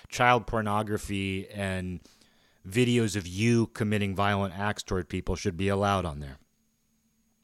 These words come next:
There's always exceptions. You know, there's always gonna be an exception. Um, but when it comes to speech, when it comes to self-expression,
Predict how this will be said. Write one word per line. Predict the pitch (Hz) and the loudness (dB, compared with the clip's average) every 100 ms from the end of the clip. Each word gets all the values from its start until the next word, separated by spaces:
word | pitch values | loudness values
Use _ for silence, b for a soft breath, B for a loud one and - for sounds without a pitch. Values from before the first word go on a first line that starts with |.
| _ _ _ _ _ _ b b b b b b b b b b b b _ _ _ - | _ _ _ _ _ _ b b b b b b b b b b b b _ _ _ -4
There's | 113 | 2
always | 123 135 | 6 6
exceptions. | 117 - 110 - 101 87 - - _ _ _ | 4 0 -2 -2 -8 -10 -14 -18 _ _ _
You | 95 95 | -6 -4
know, | |
there's | 95 92 | -2 0
always | 104 104 90 | 2 0 -2
gonna | 98 | -4
be | 90 98 | -2 -4
an | 95 | -4
exception. | - 95 92 - 98 90 - _ _ _ _ _ _ _ _ _ _ - - | -4 -6 -6 -6 -6 -8 -14 _ _ _ _ _ _ _ _ _ _ -20 -10
Um, | 95 87 87 | -6 -6 -4
but | 90 110 | 0 0
when | 120 | 2
it | |
comes | 131 139 | 0 0
to | - | -2
speech, | - - 180 98 - - - _ _ _ _ _ | -6 -4 -2 -2 -6 -16 -20 _ _ _ _ _
when | 110 | -10
it | 110 | -6
comes | 131 - | -6 -6
to | 113 | -8
self-expression, | - 123 - 110 - - 120 127 - 76 71 | -4 -2 -2 -6 -10 -8 -2 -2 -4 -12 -16